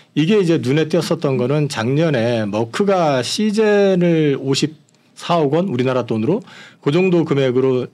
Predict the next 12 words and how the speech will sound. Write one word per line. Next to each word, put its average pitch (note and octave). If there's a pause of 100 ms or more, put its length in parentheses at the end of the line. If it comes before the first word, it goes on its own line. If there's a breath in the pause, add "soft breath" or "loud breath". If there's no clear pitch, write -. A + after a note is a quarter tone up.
아, A#2
오십사억, F3 (220)
오십사조, E3 (460 loud breath)
오십사조 E3
원의 E3+
엠 C3
앤 F3+
에이를 E3
한 G3+
걸 F3+
위시해가지고 C3 (400 loud breath)
상-, -